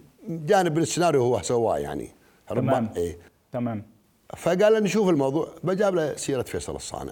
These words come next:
Speaker 2: مم.
Speaker 1: هاي تحديدًا ما
Speaker 2: يعني حاول أن يدخل مدخل أنه يريد إطلاق الفلسطينيين الأسرى في الكويت،
Speaker 1: هو طبعًا
Speaker 2: فبالتالي أطلق لهم
Speaker 1: أيوة.
Speaker 2: في المقابل
Speaker 1: هو يقول: "سويت
Speaker 2: سراح
Speaker 1: سيناريو هذا الكلام
Speaker 2: الكويتيين.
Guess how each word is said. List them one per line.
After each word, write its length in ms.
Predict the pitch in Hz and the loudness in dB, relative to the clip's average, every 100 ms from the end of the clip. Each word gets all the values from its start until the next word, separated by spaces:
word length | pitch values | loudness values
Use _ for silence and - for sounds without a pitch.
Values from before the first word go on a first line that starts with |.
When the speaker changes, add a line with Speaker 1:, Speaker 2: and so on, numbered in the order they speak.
| - | -4
Speaker 2:
مم. 140 | 127 | 0
Speaker 1:
هاي 140 | 117 110 | 0 0
تحديدًا 560 | - 95 104 95 90 - | -4 -4 -4 -4 -6 -8
ما 100 | 104 | -6
Speaker 2:
يعني 140 | 135 139 | -4 0
حاول 340 | 175 185 170 | 2 2 2
أن 120 | 147 | 0
يدخل 320 | 165 180 156 | -2 -2 -4
مدخل 460 | 143 156 - 156 156 | -2 -4 -2 -2 0
أنه 340 | 147 139 135 | -2 -2 -2
يريد 260 | 131 139 160 | -2 -2 -2
إطلاق 300 | 143 147 143 | -2 -4 -4
الفلسطينيين 540 | 123 131 - 127 131 | -6 -6 -2 -2 -2
الأسرى 280 | 135 - 131 | -4 -4 -6
في 60 | 117 | -6
الكويت، 540 | 120 135 127 156 190 | -6 -2 0 0 0
Speaker 1:
هو 200 | 113 127 | 2 2
طبعًا 260 | 139 131 120 | 2 2 4
Speaker 2:
فبالتالي 320 | 170 165 170 | 4 4 2
أطلق 400 | 165 - 165 160 | 2 0 -2 2
لهم 100 | 156 | 2
Speaker 1:
أيوة. 220 | 165 151 | 2 2
Speaker 2:
في 60 | 151 | 0
المقابل 360 | 127 123 127 190 | 0 2 4 6
Speaker 1:
هو 100 | 185 | 6
يقول: 260 | 147 160 | 4 2
"سويت 280 | - 147 127 | 2 2 2
Speaker 2:
سراح 180 | 151 131 | 2 2
Speaker 1:
سيناريو 240 | 110 95 | 2 2
هذا 160 | 95 120 | 2 0
الكلام 200 | 113 117 | 0 0
Speaker 2:
الكويتيين. 160 | 107 | -2